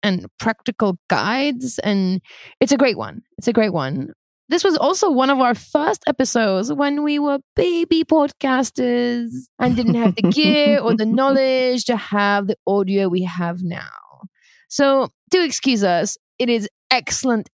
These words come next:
Speaker 1: excellent content and a great conversation. And we love Jessie Fresh. So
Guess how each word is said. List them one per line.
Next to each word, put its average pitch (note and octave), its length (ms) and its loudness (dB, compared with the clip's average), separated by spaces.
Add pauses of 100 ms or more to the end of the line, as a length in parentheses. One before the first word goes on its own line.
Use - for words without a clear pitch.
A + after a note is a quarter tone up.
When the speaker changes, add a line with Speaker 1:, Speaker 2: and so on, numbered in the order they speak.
(160)
Speaker 1:
excellent A#3+ 480 -2
content F#3 460 0
and F#3 80 -4
a F#3 60 -2
great A#3+ 440 2
conversation. F3+ 720 0
And A#3 280 0
we D#4 120 2
love G#4 420 0
Jessie D4 260 -2
Fresh. - 420 -16 (360)
So E4+ 480 2